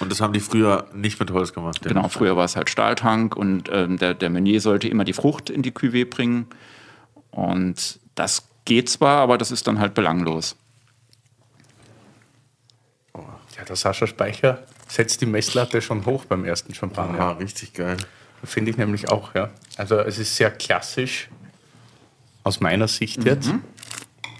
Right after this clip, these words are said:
Speaker 2: Holz oder nicht Holz?
Speaker 3: Das hat Holz.
Speaker 2: Richtig.
Speaker 1: Hätte sogar
Speaker 3: Ja,
Speaker 1: ich
Speaker 3: das
Speaker 1: gesagt.
Speaker 3: hat auch ein langes Hefelager, würde
Speaker 2: Richtig.
Speaker 3: ich sagen. Ich würde mal sagen, mindestens siebzig Monate.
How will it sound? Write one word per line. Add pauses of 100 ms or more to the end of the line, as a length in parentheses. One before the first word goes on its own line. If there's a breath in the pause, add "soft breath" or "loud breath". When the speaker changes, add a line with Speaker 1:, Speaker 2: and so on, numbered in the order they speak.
(1300)
Speaker 2:
Holz
oder
nicht
Holz?
Speaker 3:
Das
hat
Holz. (220)
Speaker 2:
Richtig.
Speaker 1:
Hätte
sogar (120)
Speaker 3:
Ja,
Speaker 1:
ich
Speaker 3:
das
Speaker 1:
gesagt.
Speaker 3:
hat
auch
ein
langes
Hefelager, (180)
würde
Speaker 2:
Richtig.
Speaker 3:
ich
sagen.
Ich
würde
mal
sagen,
mindestens
siebzig
Monate.